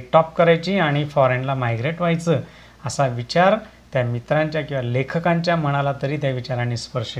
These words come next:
केला नाही. To understand the world and how it works and serving India and her people was far more important to us. मग लेखक म्हणतात की आम्हा सगळ्यांसाठी काय महत्त्वाचं होतं,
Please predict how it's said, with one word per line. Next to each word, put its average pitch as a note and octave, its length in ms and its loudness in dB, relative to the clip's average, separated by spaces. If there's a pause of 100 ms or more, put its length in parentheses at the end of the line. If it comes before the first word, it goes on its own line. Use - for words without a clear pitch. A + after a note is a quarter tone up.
केला B2+ 340 0 (200)
नाही. A#2+ 400 -6 (960)
To G3 60 2
understand G#3+ 680 4
the F3+ 60 4 (140)
world E3 360 6 (680)
and D3+ 160 0
how D#3+ 260 0
it G#3 180 -4 (140)
works F3 280 6 (280)
and C3+ 220 -2
serving E3 520 0
India F#3 340 2 (500)
and D#3 220 4
her G3 180 4 (120)
people G#3 420 0 (160)
was E3+ 300 2 (100)
far D#3+ 300 4
more C#3 320 0
important A#2 680 0
to G#2+ 160 -10
us. - 160 -14 (840)
मग C#3 440 0
लेखक C#3+ 420 -4
म्हणतात C3+ 380 0 (160)
की C3+ 100 -4 (600)
आम्हा C3 200 0
सगळ्यांसाठी C#3+ 800 -2
काय C#3 280 0
महत्त्वाचं D3 480 -2
होतं, E3+ 440 2